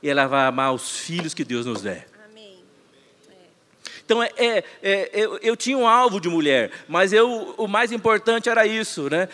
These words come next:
Speaker 1: E eu creio que, é, é, quando a gente, em, em, começou a entender isso, é, eu queria uma mulher que caminhasse comigo. Então, nosso primeiro alvo, eu sinto que é isso que Deus nos deu muito, é parceria. Nós somos muito parceiros, né, Débora?
Speaker 2: Amém,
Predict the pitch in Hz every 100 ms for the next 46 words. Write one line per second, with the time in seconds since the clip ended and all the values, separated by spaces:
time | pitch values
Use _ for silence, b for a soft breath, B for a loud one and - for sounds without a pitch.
0 | B 196 214 233 233 233 214 185 - 196
1 | 196 196 233 240 208 214 220 214 202 -
2 | _ - 214 - 277 233 226 214 202 247
3 | 247 - 156 B B - 190 214 240 254
4 | 247 240 240 269 254 233 247 233 - 208
5 | 156 127 104 95 _ _ _ b b b
6 | 180 220 220 226 226 247 226 220 226 214
7 | 208 - 202 196 220 226 202 202 185 196
8 | - 190 185 180 180 185 190 190 185 170
9 | - 165 139 123 B B 160 170 160 170
10 | 170 165 160 160 139 131 135 117 95 87
11 | 107 -